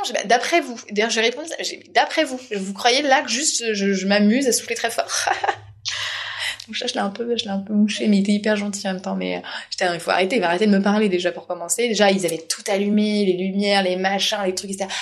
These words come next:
Alors, monsieur, il nous faut des serviettes chaudes. » Moi, il était, euh, serviettes chaudes, enfin, non, il y en a au mois d'avril, il y a pas de chauffage dans l'appart. «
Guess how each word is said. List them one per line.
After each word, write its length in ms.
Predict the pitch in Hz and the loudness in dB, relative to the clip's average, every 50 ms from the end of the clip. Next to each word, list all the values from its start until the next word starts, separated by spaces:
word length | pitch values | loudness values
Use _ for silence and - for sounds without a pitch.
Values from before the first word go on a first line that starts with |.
| - - | -4 0
Alors, 140 | 220 214 214 | 2 2 4
monsieur, 320 | 240 339 359 - - - - | 4 4 4 4 2 2 0
il 120 | 285 359 | 0 0
nous 100 | 381 370 | 0 0
faut 240 | 359 - - 214 208 | -2 -4 -10 -10 -2
des 140 | 196 311 381 | 2 2 4
serviettes 380 | 370 - 370 349 311 320 320 311 | 4 6 4 4 6 4 4 4
chaudes. » 320 | - - - 262 294 277 | 4 4 4 4 2 2
Moi, 160 | 220 190 185 | 2 0 0
il 40 | 190 | -2
était, 120 | 185 185 | -2 -6
euh, 220 | 165 - - - - | -8 -8 -8 -10 -10
serviettes 240 | - 185 180 180 - | -8 -8 -6 -2 2
chaudes, 220 | - - 285 269 | 2 2 2 2
enfin, 120 | - 185 | -2 -4
non, 100 | 165 175 180 | -8 -8 -8
il 60 | - | -8
y 40 | - | -8
en 80 | - | -8
a 100 | - 185 | -8 -8
au 40 | 180 | -6
mois 80 | 185 185 | -4 0
d'avril, 360 | 190 196 196 202 226 269 262 220 | 0 2 2 4 2 2 2 2
il 80 | 190 | 0
y 40 | 180 | 0
a 40 | 165 | 0
pas 160 | - 208 208 | 0 0 0
de 100 | 190 175 | 0 0
chauffage 380 | 175 - 220 202 202 220 208 202 | -2 -2 -2 0 0 0 0 0
dans 40 | 190 | 0
l'appart. « 380 | 170 170 208 240 285 - - | -2 0 2 2 0 0 -4